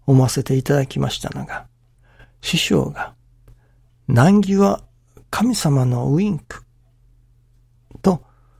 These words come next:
ご理解くださいましたね。難儀は神様のウインクだと。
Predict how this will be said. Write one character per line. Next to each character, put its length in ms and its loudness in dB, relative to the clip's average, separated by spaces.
ご 140 4
理 100 4
解 360 -10
く 100 -12
だ 100 2
さ 160 -4
い 60 -4
ま 140 -4
し 100 -12
た 140 -8
ね。 260 -4
難 300 2
儀 140 -2
は 220 -2
神 260 -2
様 320 -4
の 260 -12
ウ 140 2
イ 80 0
ン 100 -4
ク 180 -16
だ 180 -10
と。 140 -20